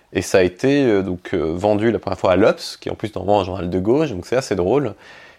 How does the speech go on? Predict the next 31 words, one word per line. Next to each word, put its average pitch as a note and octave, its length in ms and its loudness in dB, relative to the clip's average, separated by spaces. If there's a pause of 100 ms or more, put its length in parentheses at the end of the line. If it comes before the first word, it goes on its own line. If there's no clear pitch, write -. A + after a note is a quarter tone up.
(120)
Et, A#2+ 220 4
euh, G2+ 180 6
donc F#2 200 -4
ils - 20 0
ont G2+ 60 -2
fait A2 100 0
un G#2 60 2
portfolio G#2+ 480 0
six - 240 -8
pages, F#3 480 0
ce - 60 -20
qui G2 100 -8
est F#2 40 -10
quand - 120 -6
même F#2+ 180 -6
pas F#2+ 140 -6
mal. A2+ 480 -4 (560)
Et G#2+ 100 2
là, B2 360 6
euh, G2 140 4
ben, E2+ 680 0 (1000)
ça - 220 -10
a - 20 -6
été - 160 -6
vraiment C3+ 540 2
sur - 160 2
la A2 80 6
corde G#2+ 280 2
raide, G2+ 360 4
parce - 260 -16
que F#2 480 -4